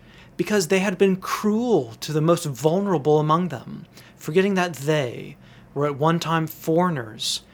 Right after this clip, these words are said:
in a strange land in need of a protector. Jesus described himself as the good shepherd who knows all of his sheep.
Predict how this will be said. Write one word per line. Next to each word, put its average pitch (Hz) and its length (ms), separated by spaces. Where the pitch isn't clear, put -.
in 135 80
a 139 60
strange 151 440
land 143 300
in 139 120
need 147 240
of 139 100
a 139 40
protector. 143 760
Jesus 147 380
described 147 480
himself 147 580
as 139 160
the 151 120
good 196 340
shepherd - 640
who - 180
knows 147 1040
all 151 220
of 143 80
his 147 120
sheep. - 420